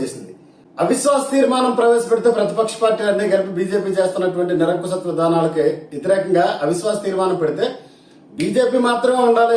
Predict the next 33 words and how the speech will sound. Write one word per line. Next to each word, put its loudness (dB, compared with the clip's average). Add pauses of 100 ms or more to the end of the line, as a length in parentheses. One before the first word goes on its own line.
(140)
ఇక్కడ 2
అని -2
చెప్పి 2
అన్‌కండిషనల్ 0
గా 0
బీజేపీకి 0
సపోర్ట్ -2
చేసింది -4
వైఎస్ఆర్సీపీ. -2 (240)
ఈ 2
రోజు 2 (340)
ఉపరాష్ట్రపతి 0
ఎన్నికలు 2
జరుగుతుంటే 2 (640)
దానికి 0
వాళ్ళు 2
ఏం 2
అడిగారో 2 (120)
ఎలా 2 (140)
అడిగారో 2
దానికి 0
ఏం -2
చెప్తున్నారో 0
తెలియదు, -4
దానికి -2
కూడా 2
అన్‌కండిషనల్ -2
గా 2 (340)
సపోర్ట్ -2
చేస్తుంది. -4 (680)
ఈ -4 (120)
రెండు 2
వేల 2